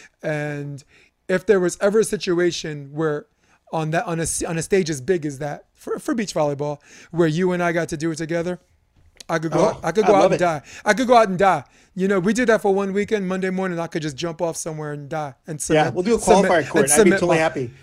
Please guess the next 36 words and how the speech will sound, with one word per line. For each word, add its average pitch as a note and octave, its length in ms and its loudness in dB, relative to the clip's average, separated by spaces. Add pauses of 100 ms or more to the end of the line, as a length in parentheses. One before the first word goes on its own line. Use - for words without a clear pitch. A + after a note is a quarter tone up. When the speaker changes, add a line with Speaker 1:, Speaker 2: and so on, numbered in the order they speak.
Speaker 1:
Yeah. F3 320 0 (580)
Yeah. G4+ 260 -2 (100)
Speaker 2:
<laughs> - 80 -20
Speaker 1:
Why, G#3+ 240 6
why, A#3 220 6
why G3+ 220 6
not? F#4 340 2
Why G3 180 2
not A3 160 4
do A#3+ 140 2
that C4 160 6
Speaker 2:
Yeah. C4+ 60 0
Speaker 1:
either? G#3+ 340 -2 (120)
I G3 120 4
mean, G#3+ 220 0 (360)
who C#4 80 4
was D4 140 2
streaming D4 280 0
the C#4 80 -2
qualifier, B3 460 -6 (240)
right? F3+ 240 0 (100)
It G3 100 2
was G3 140 4
Speaker 2:
Yeah. F3+ 60 0
Speaker 1:
Renee F#3 240 2
Marcellus. C4+ 640 -4 (1000)
Speaker 2:
Yeah. E3+ 220 2 (120)
Speaker 1:
And G3+ 140 4
Renee G3+ 260 2
Marcellus A#3 720 0
allowed F#3 440 0
me A3 300 -4
to F3 140 -6
take F3+ 260 -4
her A#3 160 -4
file E3+ 640 -2